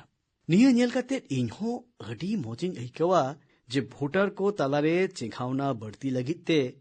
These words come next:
ᱱᱮᱦᱚᱲ ᱠᱚᱣᱟᱜ ᱛᱷᱚᱠ ᱦᱟᱹᱵᱤᱡ ᱦᱚᱸ ᱠᱤᱪᱷᱩᱜᱟᱱ ᱠᱩᱨᱩᱢᱩᱴᱩ ᱠᱚᱨᱟᱣ ᱦᱩᱭᱩᱜ ᱠᱟᱱᱟ᱾ ᱚᱱᱮ ᱚᱠᱟ ᱨᱮᱫᱚ ᱚᱲᱟᱜ ᱚᱲᱟᱜ ᱪᱟᱞᱟᱣ ᱠᱟᱛᱮᱫ ᱵᱷᱳᱴᱟᱨ ᱠᱚ ᱵᱷᱳᱴ ᱵᱟᱵᱚᱫ ᱛᱮᱠᱚ ᱞᱟᱹᱭ ᱟᱠᱚ ᱠᱟᱱᱟ, ᱠᱤᱪᱷᱩᱜᱟᱱ ᱪᱤᱛᱟᱹᱨ ᱵᱮᱱᱟᱣ ᱠᱟᱛᱮᱫ,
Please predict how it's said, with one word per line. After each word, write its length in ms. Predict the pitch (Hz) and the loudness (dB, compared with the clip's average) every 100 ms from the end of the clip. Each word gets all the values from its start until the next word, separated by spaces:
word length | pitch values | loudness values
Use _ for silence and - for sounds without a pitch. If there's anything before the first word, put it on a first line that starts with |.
| _ - | _ -8
ᱱᱮᱦᱚᱲ 720 | 113 151 165 196 254 262 269 | -2 2 2 2 2 4 2
ᱠᱚᱣᱟᱜ 420 | 254 208 214 196 196 | 0 0 0 0 -6
ᱛᱷᱚᱠ 220 | - 156 | -8 -8
ᱦᱟᱹᱵᱤᱡ 260 | 151 156 175 | -6 -8 -6
ᱦᱚᱸ 320 | 185 185 208 | -6 -4 -6
ᱠᱤᱪᱷᱩᱜᱟᱱ 440 | 202 127 151 160 180 | -8 -8 -6 -6 -6
ᱠᱩᱨᱩᱢᱩᱴᱩ 480 | - 131 131 127 160 | -8 -8 -8 -10 -12
ᱠᱚᱨᱟᱣ 300 | 117 110 156 | -12 -6 -6
ᱦᱩᱭᱩᱜ 360 | - - 110 - | -6 -10 -14 -14
ᱠᱟᱱᱟ᱾ 220 | - 92 123 _ _ | -20 -20 -20 _ _
ᱚᱱᱮ 160 | - 143 | -4 -2
ᱚᱠᱟ 240 | 147 131 156 | 0 4 4
ᱨᱮᱫᱚ 240 | 160 160 160 170 - | 4 4 2 0 0
ᱚᱲᱟᱜ 260 | 139 143 | 0 0
ᱚᱲᱟᱜ 220 | 139 139 - | 0 -4 -6
ᱪᱟᱞᱟᱣ 300 | - 131 135 135 | -4 0 0 0
ᱠᱟᱛᱮᱫ 360 | 139 139 139 | -4 -6 -8
ᱵᱷᱳᱴᱟᱨ 320 | - 117 117 110 | -10 -8 -8 -10
ᱠᱚ 240 | 117 120 | -10 -10
ᱵᱷᱳᱴ 360 | 101 - 139 139 | -10 -6 -2 0
ᱵᱟᱵᱚᱫ 260 | 131 131 139 | 0 -4 -6
ᱛᱮᱠᱚ 220 | - 139 139 | -4 -4 -2
ᱞᱟᱹᱭ 180 | 139 135 | 0 -2
ᱟᱠᱚ 160 | 135 | -4
ᱠᱟᱱᱟ, 260 | 135 127 131 143 _ _ _ | -6 -6 -10 -12 _ _ _
ᱠᱤᱪᱷᱩᱜᱟᱱ 440 | - 131 131 135 131 127 | -6 -4 -4 -4 -4 -6
ᱪᱤᱛᱟᱹᱨ 400 | 131 123 135 127 | -10 -4 -2 -2
ᱵᱮᱱᱟᱣ 280 | 123 123 123 | -2 -4 -4
ᱠᱟᱛᱮᱫ, 500 | 123 - 120 123 | -8 -8 -6 -6